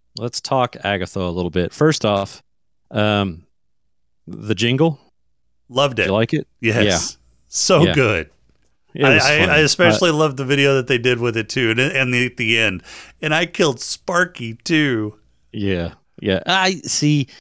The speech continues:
Speaker 1: I knew she did. I, I had a feeling that she had during the episode when it, when it happened. Um, I, you know, I was like, "Okay, she, she did something." Um, she doesn't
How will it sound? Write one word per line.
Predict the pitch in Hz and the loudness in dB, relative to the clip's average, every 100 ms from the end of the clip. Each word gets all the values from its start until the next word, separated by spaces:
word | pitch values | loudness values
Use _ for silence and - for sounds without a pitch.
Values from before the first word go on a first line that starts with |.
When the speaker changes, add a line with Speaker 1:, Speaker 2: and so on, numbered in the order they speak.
| _ _ - | _ _ -4
Speaker 1:
I | 143 | 0
knew | 160 127 147 | 4 4 4
she | 156 151 | 2 0
did. | 113 127 151 151 _ _ - | 2 4 4 2 _ _ -6
I, | 110 - - | -6 -6 -8
I | - 123 | -2 2
had | 131 | 4
a | 120 | 2
feeling | - 117 120 127 | 2 2 4 4
that | 120 113 | 2 0
she | - 110 | 0 0
had | 107 113 113 110 107 - _ _ - - - | 2 2 4 2 0 -8 _ _ -20 -18 -2
during | 107 104 117 | 2 2 2
the | 127 | 2
episode | 131 - 135 139 139 143 _ _ _ _ | 2 0 -2 2 2 0 _ _ _ _
when | 110 104 104 | -2 0 0
it, | 98 92 | -2 -4
when | 107 101 | -4 -4
it | 87 | -2
happened. | 101 127 120 - _ _ _ _ - | -2 -2 -4 -8 _ _ _ _ -6
Um, | 95 92 92 90 87 82 87 _ _ _ _ _ | -4 -2 -2 -4 -6 -10 -16 _ _ _ _ _
I, | 101 - _ _ | -6 -6 _ _
you | 110 | -8
know, | 95 | -4
I | 98 | -4
was | 92 | -4
like, | 92 95 | -6 -8
"Okay, | - 95 | -6 -6
she, | 90 - 110 107 95 90 _ _ | -4 -4 -4 -4 -4 -10 _ _
she | - - 104 | -8 -4 -4
did | 98 92 | -2 -2
something." | - 90 82 - 87 82 - _ _ _ _ - | -4 -6 -6 -4 -4 -6 -12 _ _ _ _ -8
Um, | 87 92 90 87 82 | -2 0 0 -4 -8
she | - - | -6 -4
doesn't | 101 113 98 107 | -2 0 0 -4